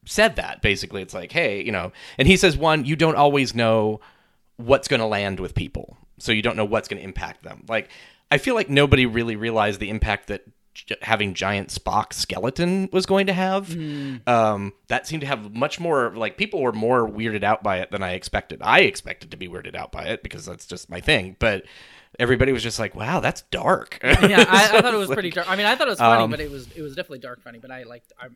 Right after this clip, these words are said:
Speaker 2: I'm dark like
Speaker 1: Right.
Speaker 2: that. So.
Speaker 1: So he said this is something he had been planning since, like, before the show started,
Speaker 2: Mm.
Speaker 1: because this always happens. You have, like, strange things happen and the people who are in, who are ensigns or just in the background, they're,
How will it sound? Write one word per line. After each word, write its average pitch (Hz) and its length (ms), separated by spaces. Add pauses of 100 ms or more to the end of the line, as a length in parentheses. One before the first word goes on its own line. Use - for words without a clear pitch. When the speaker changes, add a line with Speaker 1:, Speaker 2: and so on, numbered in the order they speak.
Speaker 2:
I'm 131 180
dark 113 280
like 117 100
Speaker 1:
Right. 95 240
Speaker 2:
that. - 40
So. 113 100 (340)
Speaker 1:
So - 200
he 220 160
said 160 280
this 214 220
is 226 100
something 151 300
he 151 240
had 135 160
been 107 140
planning 104 680 (240)
since, - 400
like, 104 240
before 101 380
the 95 120
show 92 220
started, - 540 (100)
Speaker 2:
Mm. 151 60
Speaker 1:
because 127 340 (260)
this 180 200
always 165 340
happens. 117 420
You 120 100
have, 131 180
like, 101 280 (380)
strange 180 540
things 156 180
happen 104 540 (500)
and 139 420 (120)
the 123 160
people 190 640
who 151 180
are 127 160
in, 139 480 (180)
who 123 140
are 110 140
ensigns 101 520
or 104 80
just 117 160
in 107 80
the 101 40
background, 117 320 (260)
they're, 208 200